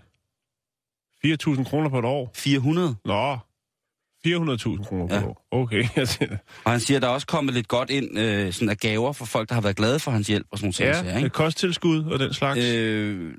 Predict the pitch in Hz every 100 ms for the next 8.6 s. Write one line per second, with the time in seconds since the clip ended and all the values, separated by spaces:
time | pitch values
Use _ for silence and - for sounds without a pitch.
0 | - - - 139 139 117 107 117 156 -
1 | 107 107 101 123 139 _ _ _ _ _
2 | _ - 135 143 151 120 - - 143 156
3 | 151 127 - 113 - 110 113 113 107 110
4 | 120 110 107 101 123 117 113 107 104 123
5 | - _ _ - 139 123 104 120 113 113
6 | 110 127 127 131 110 - 131 131 117 120
7 | 131 120 107 110 110 120 123 - - 110
8 | 120 - - 98 120 -